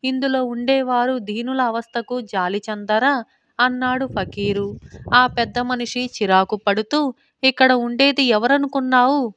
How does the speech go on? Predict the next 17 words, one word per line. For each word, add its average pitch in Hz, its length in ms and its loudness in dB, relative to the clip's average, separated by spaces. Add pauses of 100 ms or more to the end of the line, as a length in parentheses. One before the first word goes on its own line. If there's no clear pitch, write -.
నీకు 247 400 -2
నాకు 269 380 0
ప్రాణం 240 500 0
ఇచ్చినవాడు, 202 800 -4 (220)
సకల 226 460 2
జీవ 226 360 0
పోషకుడు 254 640 -2
అయిన 240 400 0
సర్వేశ్వరుడు. 208 1000 0 (340)
అతన్ని 247 440 2
అపహాస్యం 240 680 0
చెయ్యకు, 226 640 -2
దయ 190 260 0
ఉంచి 240 380 -4
వెళ్ళిపో" 220 580 -4 (100)
అని 226 220 -2
అన్నాడు. 180 640 -4